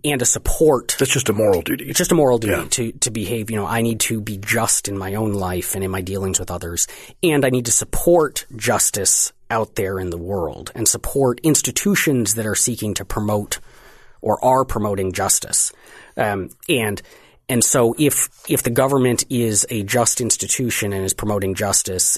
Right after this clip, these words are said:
Speaker 1: then I have an obligation to, at the very least, not interfere with it, um, but to also support it in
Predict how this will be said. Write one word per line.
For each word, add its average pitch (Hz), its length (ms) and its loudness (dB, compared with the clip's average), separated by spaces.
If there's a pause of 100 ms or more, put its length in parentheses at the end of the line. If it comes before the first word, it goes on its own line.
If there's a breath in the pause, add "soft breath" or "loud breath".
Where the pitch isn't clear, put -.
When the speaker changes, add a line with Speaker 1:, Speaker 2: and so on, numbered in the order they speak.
Speaker 1:
then 101 340 -2
I 113 120 -2
have 107 160 -4
an 104 60 -4
obligation 98 680 -4
to, 98 480 -2 (2250 loud breath)
at 127 80 -2
the 139 80 0
very 165 200 4
least, 139 220 0
not 110 140 0
interfere 104 440 0
with 92 200 -6
it, - 240 -12 (400 soft breath)
um, 98 380 -2 (680)
but 135 380 0 (100)
to 127 240 0
also 113 300 2
support 123 500 2
it 107 220 -6
in 104 440 -2